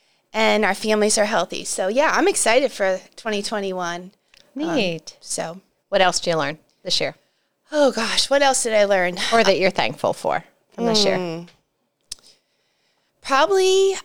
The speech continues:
Speaker 1: I am thankful for the fact that I have a family <laughs>
Speaker 2: Mm.
Speaker 1: and I got to spend quality time with them. Um, I had mentioned before that my oldest son is in his second year of med school, and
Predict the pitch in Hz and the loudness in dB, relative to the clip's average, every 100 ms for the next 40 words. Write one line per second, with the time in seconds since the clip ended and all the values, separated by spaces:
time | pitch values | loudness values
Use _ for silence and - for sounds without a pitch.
0 | _ 247 240 226 220 240 240 254 - 254 | _ 0 2 2 0 0 0 0 0 4
1 | 254 254 240 214 214 220 202 202 - 220 | 4 2 0 0 0 0 0 -2 -2 2
2 | 196 - 208 220 220 214 202 202 196 185 | 2 2 -2 -2 0 0 0 -4 -6 -8
3 | 180 180 240 - 311 - 247 247 202 185 | -6 -6 -8 -8 -2 2 2 0 -4 -10
4 | 180 175 240 226 226 233 240 - 220 214 | -6 -2 2 2 2 -2 -2 0 0 0
5 | 233 196 202 196 226 202 202 202 175 175 | 2 2 2 0 0 0 0 0 0 -2
6 | 185 - _ _ - 214 208 - 240 247 | -8 -20 _ _ -2 0 0 0 0 2
7 | 269 277 262 240 - 247 226 208 208 208 | 2 0 0 -2 4 4 4 2 2 2
8 | 226 247 - 240 220 214 196 202 202 208 | 4 4 4 2 4 2 0 2 4 4
9 | - - 214 208 - 220 220 185 202 190 | 2 0 -2 0 2 0 -2 -4 2 4
10 | 180 175 185 190 202 196 - 196 175 - | 4 2 2 2 2 0 2 2 2 0
11 | - - - - _ 208 196 190 202 | -14 -18 -20 -20 _ 0 2 2 -2